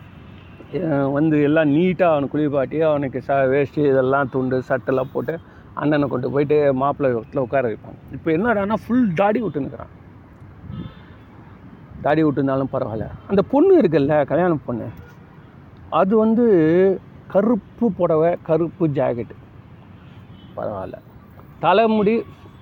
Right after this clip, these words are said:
முடிக்கவே கூடாது. தலைமுடி விரிச்சு விட்டா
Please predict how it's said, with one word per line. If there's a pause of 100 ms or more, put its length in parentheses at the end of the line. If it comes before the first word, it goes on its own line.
(160)
முடிக்கவே
கூடாது. (1300)
தலைமுடி
விரிச்சு
விட்டா